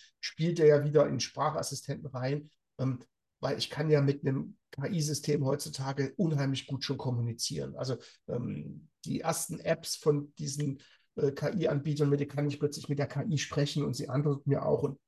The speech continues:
da wird's tatsächlich dann irgendwie Bewegung geben. Ähm, wenn ich mir jetzt den Developer Day von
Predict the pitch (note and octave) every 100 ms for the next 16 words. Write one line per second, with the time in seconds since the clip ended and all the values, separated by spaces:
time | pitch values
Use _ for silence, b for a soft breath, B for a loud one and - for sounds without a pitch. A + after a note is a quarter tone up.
0 | _ - C3 C#3+ D3 - - _ _ _
1 | - C3 - C3 C3+ - B2 D3 C3 B2
2 | B2 A#2+ E3 E3 C#3 C#3+ C#3+ C#3+ B B
3 | B _ D3 C3+ C3 - C#3+ C#3+ D3 D3
4 | D3 C#3+ C3+ C3+ C#3 D3+ D3+ D3 C#3+ C#3+
5 | C#3+ C3+ B2